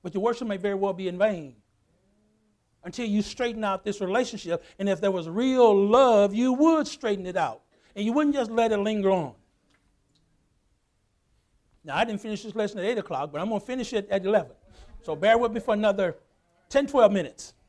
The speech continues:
We'll be finished. And, and so, Jesus helps us to understand the importance of love and that it needs to characterize us. You and I need to understand,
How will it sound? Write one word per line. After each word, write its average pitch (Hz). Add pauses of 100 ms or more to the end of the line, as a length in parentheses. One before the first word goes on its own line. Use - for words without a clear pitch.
(180)
We'll 185
be 208
finished. 165 (720)
And, 269
and 269
so, 208 (1400)
Jesus 247
helps 208
us 190
to 180
understand 151 (340)
the 175
importance 170
of 139
love 139 (1700)
and 165
that 175
it 196
needs 214
to 151
characterize 160
us. - (1600)
You 226
and 247
I 240
need 220
to 220
understand, 175